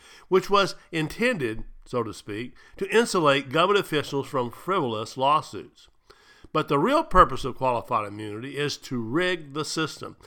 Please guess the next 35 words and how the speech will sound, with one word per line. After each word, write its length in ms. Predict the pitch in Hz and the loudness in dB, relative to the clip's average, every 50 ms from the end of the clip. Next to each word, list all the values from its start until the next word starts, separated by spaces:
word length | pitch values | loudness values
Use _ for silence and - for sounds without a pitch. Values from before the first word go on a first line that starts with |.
| - - - - - | -20 -20 -20 -14 -8
ensuring 540 | 139 139 135 - - 180 185 185 190 196 180 | -6 -4 -4 -2 0 2 2 4 4 2 2
that 120 | 151 139 131 | 2 2 0
abusive 680 | 123 120 113 123 196 240 247 - - 240 220 185 139 | 0 -2 -2 0 2 2 2 0 -2 -4 -6 -6 -2
government 340 | 127 156 165 170 170 185 160 - | 2 2 2 4 2 0 -2 0
agents 460 | 160 147 139 117 113 117 120 - - | 0 0 0 0 -4 -6 -8 -8 -6
of 160 | 104 120 143 | -4 -2 0
the 80 | 180 202 | 0 0
government 440 | 196 233 226 196 127 110 104 110 - - - - - - - - - | 0 2 2 2 2 0 -6 -10 -12 -20 -20 -20 -20 -20 -20 -20 -4
almost 460 | - 147 165 175 170 170 156 - - - | 0 4 4 6 6 4 2 2 0 -2
always 480 | - 170 185 226 240 240 240 233 208 151 | 0 4 6 6 8 8 8 6 6 4
win 360 | 151 156 147 147 147 151 147 - | 0 0 2 2 2 0 -2 -4
and 300 | - 143 139 135 135 127 - - - - | -4 -2 -2 -2 -2 -4 -8 -14 -20 -6
the 160 | - 135 135 131 | 0 0 2 2
victims 680 | 120 120 127 208 262 269 269 - 147 131 120 113 101 117 | 0 0 6 6 6 6 6 2 -2 -2 -2 -2 -2 -4
of 200 | 110 104 95 104 | -4 -4 -4 -4
government 500 | 110 104 101 98 98 95 98 101 110 - | 0 0 0 0 -2 -6 -6 -8 -10 -10
abuse 560 | - 110 98 95 95 92 92 101 110 - - - _ - | -12 -14 -12 -12 -10 -10 -10 -10 -12 -14 -18 -20 _ -8
almost 440 | 123 123 117 117 113 110 - - - | -6 -4 -4 -4 -6 -8 -8 -8 -8
always 400 | 104 98 98 95 98 95 92 117 | -8 -6 -6 -8 -10 -12 -12 -14
lose. 400 | 117 117 113 98 98 95 - _ _ _ _ _ _ _ _ _ _ _ _ _ _ _ _ _ - | -14 -12 -12 -14 -16 -18 -20 _ _ _ _ _ _ _ _ _ _ _ _ _ _ _ _ _ 8
How 220 | 170 208 220 226 | 10 10 12 12
else 200 | 226 226 196 - | 10 8 6 4
do 160 | - 202 180 | 2 4 4
you 0 | |
explain 500 | 180 180 151 - - - 170 151 151 156 | 4 2 2 -4 -2 0 0 0 2 0
a 80 | 151 139 | -2 0
doctrine 600 | 127 151 147 147 151 143 - 131 113 117 113 - - | 6 8 8 8 8 4 2 -4 -6 -6 -8 -8 -8
that 120 | 139 147 | -6 -4
requires 480 | 147 147 - 143 151 143 139 135 120 104 | -4 -4 2 4 6 8 8 6 6 2
victims 520 | 104 123 185 208 - - 226 202 175 139 | -2 0 0 0 0 -2 -4 -4 -2 -4
of 120 | 143 120 | -4 -4
police 340 | - 120 131 143 156 180 - | -2 -2 -2 0 0 -2 -4
violence 480 | - 151 147 143 131 123 120 123 120 - | -2 2 4 4 4 4 2 -2 -6 -8
to 160 | - 120 117 | -8 -8 -8
prove 580 | - - - 220 247 226 165 131 123 131 123 | -8 -4 0 4 6 6 6 6 4 0 -4